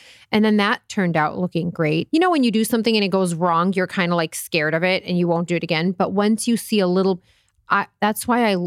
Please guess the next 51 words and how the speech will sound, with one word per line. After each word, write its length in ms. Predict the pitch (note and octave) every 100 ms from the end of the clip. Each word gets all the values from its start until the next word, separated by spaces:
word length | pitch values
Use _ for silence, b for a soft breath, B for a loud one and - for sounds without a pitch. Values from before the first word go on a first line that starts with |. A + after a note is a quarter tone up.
| -
kinda 300 | - G3+ F3+
love 360 | E3+ D#3+ E3+
what 140 | E3 E3
I 120 | D#3+
do. 300 | D#3+ D#3+ C#3
Like, 180 | E3 E3
I'll, 160 | E3+ F3
I'll 180 | - F3
show 320 | - - G3+
a 60 | F#3+
patient, 460 | - F#3 F3 F3
let's 200 | F#3 F3+
say 80 | -
I'll 140 | F3 E3+
do 100 | F3
their 160 | D#3
under 280 | D3+ D#3+ -
eyes, 280 | - - -
and 100 | F#3
I'll 80 | F3
do 160 | F#3+
one 240 | F3+ E3 E3
under 240 | E3 E3+
eye 80 | D#3+
and 120 | E3
it 100 | -
looks 240 | F3 -
so 240 | - F#3+ F3
great. 380 | D#3+ E3+ D#3+ -
And 100 | F3+
they'll 160 | E3
look 200 | E3+ F3
at 140 | F3+ -
the 80 |
difference 640 | F3 F3+ - F3 E3 E3+ -
and 100 | F3
they 180 | D#3+ - _ _
love 200 | - F3+
it. 180 | E3+ D#3+ _ _ _ _
And 220 | - A3 G#3+
then, 260 | G#3 G#3+ - _ _ -
you 100 | F4+
know, 100 | C4
they'll 160 | A#3+
come 260 | A#3 - B3
back 240 | G#3+ G#3
and 120 | A3 G3+
maybe 280 | G3 F#3+
do 180 | F#3+ G3+
a 40 | F#3
little 440 | F3 F#3 F3+ F3